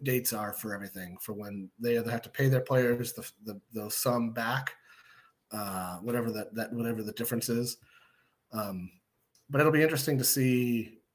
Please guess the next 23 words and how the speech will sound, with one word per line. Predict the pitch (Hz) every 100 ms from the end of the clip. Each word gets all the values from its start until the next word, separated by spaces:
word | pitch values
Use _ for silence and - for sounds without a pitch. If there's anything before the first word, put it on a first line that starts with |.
| _
what | 135 127 131 -
Phoenix | - 123 117
does | - 110
with | 107
Ayton, | 101 95
'cause | 113
that's, | 127 147 147 -
I | 117
mean, | 127 131
that's | 139 -
it, | 120 - -
right? | 104 101
The, | 113 107 -
the, | 208
you, | 127
you, | 135 123
what, | 120 117
Cam | - 131
Payne | 127 120
makes, | 117 110
like, | 104 -
six | 120 -
mil. | 104 104 104